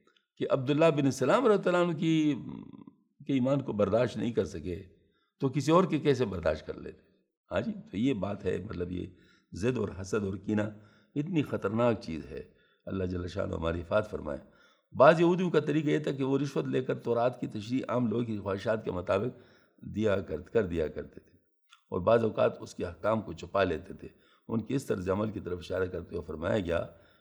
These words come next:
"میری آیتوں کو معمولی سی قیمت لے کر نہ بیچو۔" اس وقت باقاعدہ planted ہیں ہمارے ہاں، ہمارے ہاں کچھ لوگ planted ہیں، چاہے وہ صحافیوں کے رنگ میں ہیں، چاہے وہ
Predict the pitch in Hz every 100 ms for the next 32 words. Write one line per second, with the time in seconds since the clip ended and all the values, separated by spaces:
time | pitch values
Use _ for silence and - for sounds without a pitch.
0 | _ 95 107 92 101 98 101 107 92 85
1 | 113 127 90 87 87 85 - 78 82 113
2 | 92 95 90 85 - _ _ _ _ _
3 | _ _ _ _ _ _ _ _ _ _
4 | _ _ _ _ 139 139 147 139 117 113
5 | 113 147 139 - 123 139 151 135 90 71
6 | 67 - 71 69 64 - - _ _ 87
7 | 95 98 95 104 113 107 107 113 - -
8 | 98 101 67 - _ _ _ _ _ _
9 | _ _ _ _ _ _ _ _ _ _
10 | _ _ _ _ _ _ - 110 110 110
11 | 101 101 113 117 107 98 101 104 101 98
12 | 101 101 95 95 92 85 -